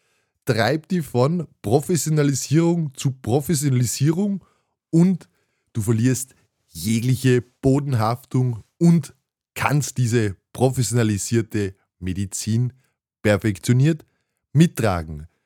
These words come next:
Deine Handlung ist nicht mehr menschlich, sondern rechtssicher. Dein Gewissen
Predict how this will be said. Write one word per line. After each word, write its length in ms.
Deine 240
Handlung 380
ist 200
nicht 220
mehr 320
menschlich, 800
sondern 520
rechtssicher. 1000
Dein 160
Gewissen 720